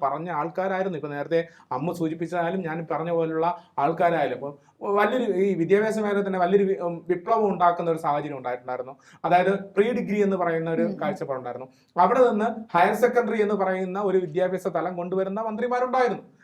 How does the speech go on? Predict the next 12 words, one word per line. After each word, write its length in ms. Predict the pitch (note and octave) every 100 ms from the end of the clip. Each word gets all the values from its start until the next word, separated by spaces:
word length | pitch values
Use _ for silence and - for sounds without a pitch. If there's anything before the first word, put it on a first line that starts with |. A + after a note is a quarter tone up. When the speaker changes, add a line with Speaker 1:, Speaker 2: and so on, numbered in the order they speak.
| -
Speaker 1:
അല്ലെങ്കിൽ 240 | F#3 A3
മന്ത്രി 180 | G#3 B3+
ഉണ്ടായിരുന്നു. 440 | A#3+ A#3+ G#3 E3 - _ _ _
ആ 80 | F3
നാലകത്ത് 400 | G3 F#3+ G3 -
സൂപ്പിയുടെ 400 | - G#3+ A3+ A3
കാലഘട്ടത്തിൽ 680 | G#3 F#3+ G#3+ G#3+ G#3+ G#3+ A#3
വലിയ, 280 | A3 F3 G3+ A3+ A3+ -
ഒരു 180 | G#3+ A#3+
വലിയ 220 | A#3 C#4+ C4+
വിപ്ലവമായിരുന്നു 560 | C#4+ D4+ D4+ B3+ G#3 -
അത്. 100 | -